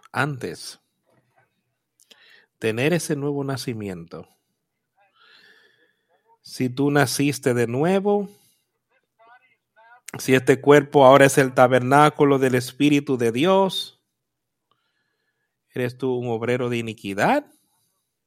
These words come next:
Ahora, yo conozco que hay personas que dirán, "Bueno, bueno, yo soy un pecador." Tú quizás cometas errores,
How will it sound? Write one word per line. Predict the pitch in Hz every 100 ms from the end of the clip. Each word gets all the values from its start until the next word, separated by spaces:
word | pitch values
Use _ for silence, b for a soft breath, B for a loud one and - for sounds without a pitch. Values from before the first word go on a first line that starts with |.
| -
Ahora, | 120 110
yo | 104 139
conozco | 156 143 143 - 131
que | 123
hay | 113
personas | 110 110 113
que | 110
dirán, | 104 104 101
"Bueno, | 110 117 104 _ _ _ _ _ _ _ _ _ _ _ _ _ -
bueno, | 196
yo | 113
soy | 117 196
un | 190
pecador." | 139 107 92 175 196 107 82 _ _ _ _ _ _ _ _ _ _ _ _ _ _ _ _ _ _ _ _ _ _ - -
Tú | 147
quizás | 147 131 135 127 -
cometas | 120 110 110 98 -
errores, | 87 147 147 87 - -